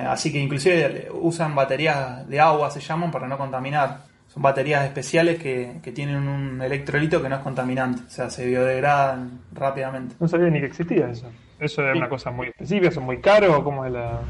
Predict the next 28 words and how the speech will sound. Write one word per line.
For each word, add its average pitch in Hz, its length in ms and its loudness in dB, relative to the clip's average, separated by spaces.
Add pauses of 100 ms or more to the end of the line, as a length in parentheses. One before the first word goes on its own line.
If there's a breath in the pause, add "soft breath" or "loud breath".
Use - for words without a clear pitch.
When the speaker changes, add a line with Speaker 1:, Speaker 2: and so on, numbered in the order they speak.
(120)
Speaker 1:
No, 339 260 8
no, 330 160 2
se 240 120 -6
compran, 220 380 2
baterías 233 300 4
de 220 80 6
agua 135 180 2
se - 60 -8
llaman, - 320 -8
así. - 180 -10 (200)
O - 40 -14
sea, 143 220 4
las 135 180 4
tenés 190 200 0
que 196 100 -2
mojar, 165 340 4
las 135 80 -2
metés 143 240 -2
dentro 170 260 0
de 170 80 4
agua, 196 440 2
agarrás 156 260 -4
un 156 120 -6
tacho 170 260 0
con 156 100 -2
agua, 196 180 2
las 151 140 -2
mojás, 170 500 0